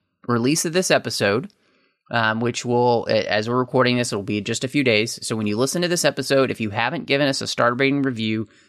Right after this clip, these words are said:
on the Apple Podcast platform, uh, go over and do so. Uh, it does need to be in the U S store, uh, so that way Casey can, can ship the book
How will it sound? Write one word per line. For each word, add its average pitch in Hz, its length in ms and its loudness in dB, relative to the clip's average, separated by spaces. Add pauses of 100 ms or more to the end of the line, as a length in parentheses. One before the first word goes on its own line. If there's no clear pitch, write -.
(280)
on 110 100 -2
the 117 100 0
Apple 127 280 0
Podcast 139 580 -2
platform, 107 720 0 (260)
uh, 120 120 2
go 143 220 4
over 151 320 4
and 180 240 2
do 143 200 6
so. 127 440 4 (240)
Uh, 117 280 2
it 110 140 0
does 131 200 4
need 139 160 2
to 143 60 -4
be 139 260 0
in 139 140 2
the 135 80 2
U 135 280 4
S 135 160 2
store, 113 640 0
uh, 117 100 -4
so 120 160 -4
that 110 220 0
way 113 200 -2
Casey 113 440 -2
can, 107 340 -2
can - 240 -4
ship - 380 -2
the 110 80 -4
book 110 400 -2